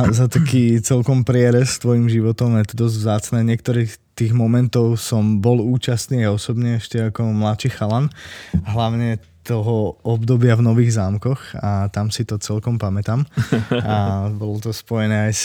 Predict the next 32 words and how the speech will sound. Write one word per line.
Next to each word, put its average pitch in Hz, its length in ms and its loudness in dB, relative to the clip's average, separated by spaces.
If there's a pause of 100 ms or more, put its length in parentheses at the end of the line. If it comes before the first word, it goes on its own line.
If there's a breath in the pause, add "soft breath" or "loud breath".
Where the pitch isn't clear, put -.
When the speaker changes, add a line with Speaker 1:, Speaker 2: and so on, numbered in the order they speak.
(160)
Speaker 1:
konferenciami 113 880 -4
Turbulencia 120 1040 0
a - 20 -2
podobnými 117 540 -2
aktivitami, 120 800 -4
takže 110 560 -2 (140)
vďaka, 110 640 -2
že 110 160 0
aj, 104 180 0 (140)
aj 101 200 -4
ja 101 120 0
som 123 180 -2
mohol 117 240 0
byť 123 140 4
trošku, 117 460 -2 (200)
trošku 113 380 -8
súčasťou 123 840 -4
niečoho 120 540 -2
a 113 100 0
m-, 107 80 -2 (240)
možno, 160 400 0 (320)
možno 165 240 0
aj 160 140 0
tam 131 180 -2
sa 156 160 -6
niekde 113 640 -4 (240)
začalo 113 400 -4
niečo 117 240 -2
chytať 113 340 -4
aj 120 140 -2
na 101 100 -4
mňa. 101 180 -2